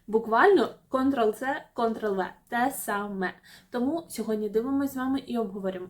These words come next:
Якщо ви купили новий адвент-календар, або, можливо, у вас були минулорічні, так як нікс випустив декілька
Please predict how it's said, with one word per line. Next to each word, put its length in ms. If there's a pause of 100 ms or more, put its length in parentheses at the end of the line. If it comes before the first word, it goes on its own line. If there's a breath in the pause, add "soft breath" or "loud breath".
Якщо 340
ви 80
купили 380
новий 500
адвент-календар, 840
або, 360
можливо, 380
у 40
вас 240
були 360
минулорічні, 840
так 240
як 140
нікс 340
випустив 420
декілька 600